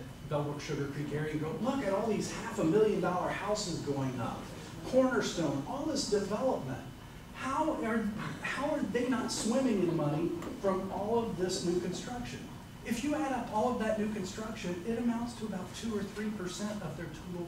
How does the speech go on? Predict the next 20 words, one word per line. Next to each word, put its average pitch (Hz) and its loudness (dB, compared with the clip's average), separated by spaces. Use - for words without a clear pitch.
value 160 -4
in 143 -4
any 160 -4
given 139 -4
year. - -6
Remember, 269 4
most 180 2
levies 233 0
get 202 2
reduced 175 0
so 196 4
that 196 6
they 180 6
generate 214 4
the - -4
same 208 0
amount 180 2
of 170 0
money 175 2
they 139 0